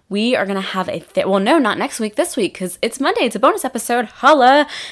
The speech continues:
This week, this Wednesday, we will have a therapist coming on. So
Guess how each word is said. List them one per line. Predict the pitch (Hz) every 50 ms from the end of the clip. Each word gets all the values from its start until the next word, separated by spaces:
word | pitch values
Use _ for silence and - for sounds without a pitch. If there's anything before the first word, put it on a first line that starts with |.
| - -
This | 185 185 247 330 - - -
week, | 247 269 302 - -
this | 202 202 247 - -
Wednesday, | 202 185 190 208 208 - 254 269 311 330 311 - - - - _ -
we | 208 214 233
will | 233 247 262 220
have | 196 190 208 208 208 196 -
a | - 196
therapist | - - - 185 190 240 247 233 208 202 190 165 - - -
coming | - 170 165 160 - -
on. | - - - - - -
So | - - - - 285 269 214 170 170 170